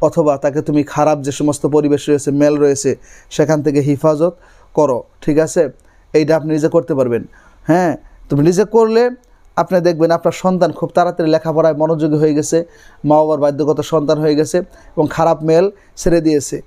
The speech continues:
আর এই মফিদি মিডিয়ার মাধ্যমে আমি কিন্তু সবসময় সহজ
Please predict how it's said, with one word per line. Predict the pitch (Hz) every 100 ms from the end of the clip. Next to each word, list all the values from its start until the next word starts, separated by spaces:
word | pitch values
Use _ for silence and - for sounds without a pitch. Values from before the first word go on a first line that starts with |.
| - - -
আর | 160
এই | 165 170
মফিদি | 180 202 185 220
মিডিয়ার | 220 202 190 185
মাধ্যমে | 156 160 151
আমি | 160
কিন্তু | 170 160
সবসময় | 165 - 165 135 - - - - -
সহজ | - 180 170 180